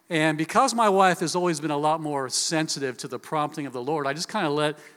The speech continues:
the Lord prompt her, like, "Honey, as soon as you feel like God has put one in your heart, tell me." And then one day at work, she says, "Honey, God prompted me. We've got a girl that we need to go adopt."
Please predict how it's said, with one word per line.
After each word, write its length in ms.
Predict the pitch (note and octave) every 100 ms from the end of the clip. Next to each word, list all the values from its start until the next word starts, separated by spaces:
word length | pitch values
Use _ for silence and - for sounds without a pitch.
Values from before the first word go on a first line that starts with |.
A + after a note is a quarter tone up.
| -
the 100 | C3+
Lord 400 | C3 D#3 E3+ E3
prompt 380 | - D#3 D#3 -
her, 260 | C#3+ A#2+
like, 180 | B2 B2+
"Honey, 240 | D3 D#3+ D3+
as 120 | A#2+
soon 200 | - F#3+
as 140 | D#3+
you 100 | F3
feel 320 | D3+ - F#3+
like 240 | F3 D#3 C#3
God 400 | D3+ D#3+ D#3+ D3
has 180 | D3 C3+
put 180 | - E3+
one 140 | D#3+
in 60 | D3
your 80 | C#3+
heart, 160 | C#3+ -
tell 180 | D3
me." 160 | C#3+ C#3+
And 100 | C3
then 120 | C3+
one 160 | D3+ E3
day 140 | F3
at 100 | D3+
work, 260 | C#3 C#3 - - - -
she 140 | D#3+
says, 260 | C#3 C3+ A#2+
"Honey, 400 | D3+ D#3+ E3 D#3 - - _ _ _ - _ B2+
God 440 | D#3 E3 E3 E3 D#3 - - _ _ _ -
prompted 440 | F3+ E3 D#3+ D#3+
me. 340 | D#3 D3 C#3+ C#3 - _ _ _ _ _ -
We've 220 | G3+ C#3+ C3+
got 180 | D3+
a 60 | D#3
girl 300 | C3+ D3 C#3+
that 140 | C3+
we 120 | B2+ C3+
need 160 | C3+
to 80 | C#3
go 240 | C3 B2+
adopt." 560 | A#2 A#2+ A2+ A#2+ -